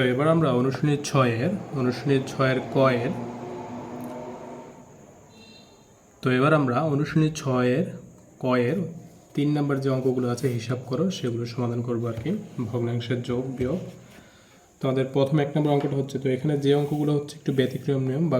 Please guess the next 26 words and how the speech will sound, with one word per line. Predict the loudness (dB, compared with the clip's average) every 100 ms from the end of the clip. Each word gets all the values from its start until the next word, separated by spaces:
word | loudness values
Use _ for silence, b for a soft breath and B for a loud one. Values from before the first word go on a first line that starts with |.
| 0
কঠিন | -2 0 0 0
বা | 2
গুরুত্বপূর্ণ, | 0 0 -2 -2
সেগুলো | 2 2 2
আমরা | 0 -4
এখানে | -4 -4
করে | -2 -2
দিচ্ছি। | -4 -8 -12 -14 -20 B B B
তো | -8
এখানে | -4 0
অনেক | 0 2
অঙ্ক | 0 0
আছে, | -2 -4
সব | -2 0
অঙ্ক | 0 0
তো | -2
করা | -2 -2
সম্ভব | -2 -2 -2
না, | -2 -2 -4 -12
তো | -6
এই | -4
জন্য | -2
আমরা | -4
গুরুত্বপূর্ণ | 0 -2 0 -2 0
কয়েকটা | 0 -2 -2
করছি। | -4 -4 -8